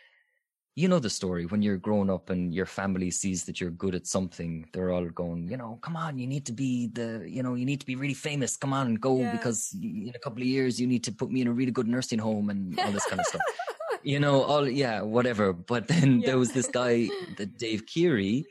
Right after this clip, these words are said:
Speaker 1: Dave Keary then, who I really trusted his opinion, um, and he kinda just emailed me or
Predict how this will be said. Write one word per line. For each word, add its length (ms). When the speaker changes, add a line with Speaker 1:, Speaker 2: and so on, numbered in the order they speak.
Speaker 1:
Dave 220
Keary 280
then, 380
who 260
I 100
really 300
trusted 400
his 140
opinion, 600
um, 260
and 100
he 60
kinda 240
just 260
emailed 360
me 160
or 260